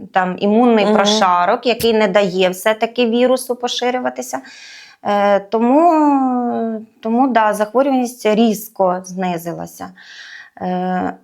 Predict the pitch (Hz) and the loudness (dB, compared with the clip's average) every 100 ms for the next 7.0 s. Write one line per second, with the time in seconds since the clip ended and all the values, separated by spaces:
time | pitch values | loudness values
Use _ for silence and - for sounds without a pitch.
0 | _ - 208 220 262 320 330 - 226 220 | _ -4 0 2 4 4 2 2 0 -2
1 | 214 247 247 247 240 247 247 233 - 226 | -2 -2 -2 -4 -2 -2 -2 -2 -2 0
2 | 220 214 _ _ _ _ _ - 208 196 | -2 -4 _ _ _ _ _ -6 -2 0
3 | 196 202 226 - 262 254 240 233 247 254 | 0 0 -2 0 -2 0 -2 2 2 2
4 | 226 233 220 220 220 220 233 226 214 214 | 2 2 0 -2 -4 -4 -2 0 0 0
5 | 214 214 208 202 202 196 196 196 190 - | 0 0 0 -4 -8 -8 -10 -12 -10 -4
6 | 208 196 185 - - - _ 196 190 185 | -2 -2 -8 -18 -20 -20 _ -4 -2 -4